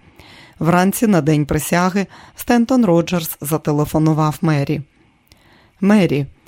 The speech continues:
президент Еллісон просить, щоб ви прибули до Білого дому о дванадцятій годині. Він сам прийме у вас присягу. Візьміть із собою Тіма та Бет».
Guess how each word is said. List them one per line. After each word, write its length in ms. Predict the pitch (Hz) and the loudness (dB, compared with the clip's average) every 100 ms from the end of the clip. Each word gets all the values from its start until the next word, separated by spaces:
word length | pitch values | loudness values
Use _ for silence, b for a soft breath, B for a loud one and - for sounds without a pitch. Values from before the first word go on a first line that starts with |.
| b b b - | b b b -4
президент 640 | 175 - 196 247 240 - | -2 -2 -2 0 0 0
Еллісон 480 | 240 226 220 - 214 | 0 0 0 0 -2
просить, 440 | 202 170 170 196 180 | 0 -2 -2 -2 -4
щоб 180 | 170 | -4
ви 160 | 147 165 | -2 -4
прибули 540 | - 165 143 170 180 | -2 -4 -2 -2 0
до 120 | 170 156 | 0 -2
Білого 460 | 156 147 156 156 | -2 0 0 -2
дому 420 | 139 151 160 170 - | 0 0 0 -2 -4
о 80 | 156 | -4
дванадцятій 760 | 147 151 156 147 - 156 156 | -2 0 0 -2 -6 -4 -2
годині. 600 | 147 170 185 160 143 143 - b b b b b - | 0 0 0 2 2 0 -4 b b b b b -4
Він 240 | 175 233 | 0 0
сам 320 | 247 240 165 151 | 2 0 0 0
прийме 400 | 156 151 170 170 | 0 0 0 -2
у 80 | - | -4
вас 280 | 156 156 - | -2 -2 -4
присягу. 640 | - 151 - 147 143 151 139 b b b b b | -8 -8 -4 -4 -2 -4 -6 b b b b b
Візьміть 460 | 180 226 240 254 254 | -2 0 2 -2 -2
із 100 | 240 | -10
собою 520 | - 214 165 160 156 151 | -4 -4 0 0 0 -4
Тіма 500 | - 185 185 202 190 _ | -4 -2 -2 -4 -6 _
та 120 | 175 | -8
Бет». 420 | 160 147 - - | -4 -6 -6 -12